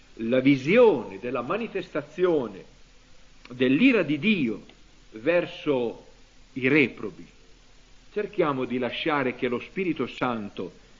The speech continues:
parli anche a noi e cerchiamo soprattutto di lasciarci possedere, direi, da un sentimento di santità, da un sentimento di pietà,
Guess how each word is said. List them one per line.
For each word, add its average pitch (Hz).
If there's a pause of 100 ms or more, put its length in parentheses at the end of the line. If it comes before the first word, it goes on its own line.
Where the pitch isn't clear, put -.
(340)
parli 202
anche 180
a 143
noi 117 (480)
e 175
cerchiamo 233
soprattutto 226
di 185
lasciarci 190 (380)
possedere, 233
direi, 208
da 208
un 202
sentimento 202
di 165
santità, 165 (220)
da 185
un 202
sentimento 214
di 170
pietà, 190